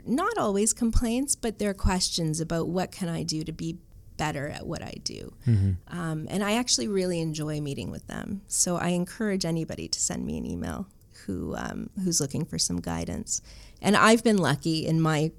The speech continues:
Speaker 1: profession that people have been responsive to me when I've sought out the same. So it's almost like paying it forward, and we have to keep it going.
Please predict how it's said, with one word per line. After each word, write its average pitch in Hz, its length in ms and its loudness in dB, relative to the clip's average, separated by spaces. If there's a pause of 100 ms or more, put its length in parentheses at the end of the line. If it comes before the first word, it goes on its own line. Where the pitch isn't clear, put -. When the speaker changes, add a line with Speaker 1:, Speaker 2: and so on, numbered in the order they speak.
Speaker 1:
profession 151 600 -2
that - 360 -6
people 175 300 0
have 156 120 0
been 165 140 -2
responsive 139 600 0
to - 180 2
me 151 160 0
when 143 180 -2
I've 123 160 -4
sought - 340 -2
out - 140 -10 (140)
the 185 80 -8
same. - 460 -6 (360)
So 190 180 4
it's 190 120 4
almost 233 300 6
like 165 140 0
paying 170 300 0
it - 120 -6
forward, 147 500 -4
and 151 100 -4
we 151 100 -4
have - 220 -4
to - 80 -4
keep - 240 -10
it - 140 -12
going. - 420 -8